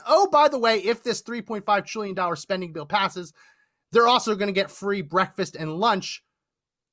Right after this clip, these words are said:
during the summer months. And you know what's next. They're gonna give it to them during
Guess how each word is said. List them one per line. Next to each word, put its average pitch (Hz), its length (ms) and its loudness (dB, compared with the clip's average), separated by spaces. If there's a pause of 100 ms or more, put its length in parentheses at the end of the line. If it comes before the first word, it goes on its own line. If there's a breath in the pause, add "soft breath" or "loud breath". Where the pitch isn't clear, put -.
(100)
during 202 180 2
the 220 60 4
summer 330 300 4
months. 143 480 -6 (1400)
And 214 120 -2
you 311 80 -4
know 233 200 4
what's 156 240 -4
next. 127 200 -12
They're 156 120 -10
gonna 147 120 -8
give 131 160 -14
it 127 80 -18
to 123 80 -20
them 123 180 -12
during 117 340 -12